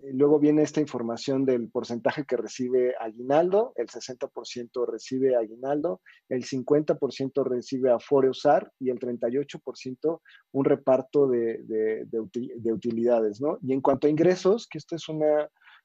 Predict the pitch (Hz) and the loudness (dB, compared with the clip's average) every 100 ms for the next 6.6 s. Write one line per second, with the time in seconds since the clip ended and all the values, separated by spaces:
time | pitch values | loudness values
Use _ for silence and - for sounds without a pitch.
0 | - 143 151 147 131 - 135 135 127 110 | -8 0 2 2 -2 -2 -4 -4 -4 -6
1 | 120 120 131 117 107 - - 113 104 101 | -8 -6 -6 -4 -4 -6 -8 -6 -4 -4
2 | 104 - 110 - 120 120 123 123 110 107 | -8 -10 -10 -4 -4 -2 -2 -4 -6 -6
3 | 113 113 131 - 151 220 _ _ _ _ | -4 -4 -4 -4 -8 -8 _ _ _ _
4 | _ _ _ _ _ - 117 123 117 123 | _ _ _ _ _ -12 -6 -4 -2 -2
5 | 120 151 127 123 123 - 143 139 123 110 | -2 -4 -2 -2 -2 0 2 2 0 -4
6 | - 113 110 110 107 110 | -4 -6 -6 -6 -8 -10